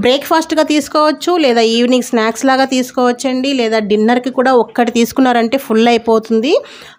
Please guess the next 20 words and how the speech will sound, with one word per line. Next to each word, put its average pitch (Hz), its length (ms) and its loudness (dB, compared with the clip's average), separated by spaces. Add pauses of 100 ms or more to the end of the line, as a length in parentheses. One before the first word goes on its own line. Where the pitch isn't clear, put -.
అంత 254 140 0 (140)
హెవీగా 247 400 2 (100)
కూడా 247 140 2 (100)
ఉంటుందన్నమాట. 214 580 0 (200)
ఇందులో 220 260 2
మనం 233 100 0 (180)
ఎగ్ 196 280 -2
అన్నీ 220 240 4
యాడ్ 202 240 -4
చేసాం 214 340 0
కాబట్టి 202 340 -2 (140)
ప్రోటీన్స్ 214 440 0
కూడా 220 200 2
వస్తాయి 196 340 0 (120)
పిల్లలకి, 202 440 0
పెద్దలకి, 196 460 0
అందరికీ. 208 420 0 (520)
కాబట్టి 226 440 2 (140)
హెల్దీగా 277 580 2 (140)
ఏదైనా 226 240 2